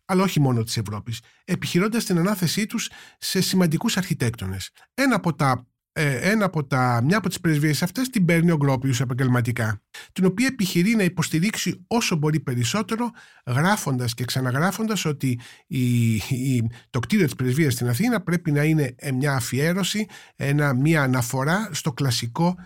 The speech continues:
περιβάλλον και ταυτότητα της πόλης. Επιχειρεί δηλαδή την, ε, την, τη σύνθεση ενός, ε, κτηρίου με κλασικιστικές αναφορές. Ε, πρέπει να πούμε γενικότερα ότι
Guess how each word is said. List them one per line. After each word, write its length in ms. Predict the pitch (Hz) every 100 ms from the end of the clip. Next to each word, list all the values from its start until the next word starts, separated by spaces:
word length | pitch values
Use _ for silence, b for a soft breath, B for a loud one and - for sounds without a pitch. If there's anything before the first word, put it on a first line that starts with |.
| B
περιβάλλον 720 | 147 131 113 123 139 151 147 -
και 260 | 135 139 b b -
ταυτότητα 640 | 120 - 135 120 117 120
της 260 | 117 120 -
πόλης. 400 | 113 87 85 - B B
Επιχειρεί 580 | 180 160 - 208 240 180
δηλαδή 520 | 147 135 123 151 120
την, 280 | 135 127 120
ε, 280 | 113 107 110 B B _
την, 300 | - 139 131
τη 100 | 123
σύνθεση 480 | 131 185 185 131 120
ενός, 480 | 139 151 151 - - b b b
ε, 180 | 156 135 117 _ _ -
κτηρίου 480 | - 165 165 190 143
με 340 | 143 135 120 -
κλασικιστικές 920 | 143 139 - 131 131 - 143 190 180
αναφορές. 720 | 117 117 113 117 160 - B -
Ε, 260 | 180 170 170
πρέπει 240 | 226 269 226
να 100 | 190
πούμε 200 | 220 202
γενικότερα 580 | 185 170 208 190 170
ότι 200 | 156 143